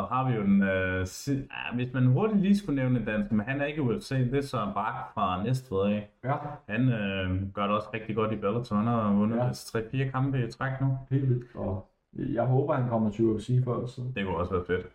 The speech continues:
Speaker 1: Han var faktisk rygtet til U F C i Royal Arena, men, øh, det var desværre i en anden vægtklasse.
Speaker 2: Nå, det havde vist været fedt.
Speaker 1: Ja, det var det. Men, øh, så kommer vi til den sidste.
Speaker 2: Ja.
Speaker 1: Jeg ved, du er ikke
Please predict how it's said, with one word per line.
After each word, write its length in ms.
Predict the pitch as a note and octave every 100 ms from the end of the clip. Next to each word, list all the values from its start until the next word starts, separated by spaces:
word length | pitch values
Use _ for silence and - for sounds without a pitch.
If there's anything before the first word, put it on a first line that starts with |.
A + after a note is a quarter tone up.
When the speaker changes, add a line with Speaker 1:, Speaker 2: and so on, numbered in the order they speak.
| _ _
Speaker 1:
Han 140 | G2+ G2+
var 180 | A#2+ C3
faktisk 300 | C3+ C3+ D#3
rygtet 280 | D#3 C3
til 100 | -
U 140 | F#2+ F#2
F 20 |
C 80 | B2
i 120 | A#2+
Royal 260 | G2+ A2 A2
Arena, 320 | G2+ A2+ A#2+
men, 200 | G2+ F#2+
øh, 180 | F#2 F#2
det 80 |
var 80 | G2
desværre 500 | G2 F#2+ G#2+ A#2+ A#2+
i 60 | G2+
en 80 | G2
anden 200 | A2+ G#2+
vægtklasse. 580 | B2+ - F2 - - _ -
Speaker 2:
Nå, 160 | A2 B2+ -
det 80 | G#2+
havde 120 | G2+ F2
vist 160 | -
været 120 | F#2 F2
fedt. 160 | G#2+ A#2 - _
Speaker 1:
Ja, 180 | E2 F2 G2
det 60 |
var 160 | F2+ F#2
det. 200 | A2 G2+
Men, 240 | A2 A2
øh, 400 | G#2 G2 F#2+ F2+ F2+
så 100 | - B2
kommer 260 | D3 D3+
vi 80 | C3
til 120 | B2
den 80 | A2+
sidste. 400 | - D#3+ D#3+ - - _
Speaker 2:
Ja. 120 | A#2+ C3+ C3 - _ _ _ _ _ _
Speaker 1:
Jeg 120 | G2
ved, 160 | C3 D3+
du 80 | D3+
er 40 |
ikke 140 | D#3+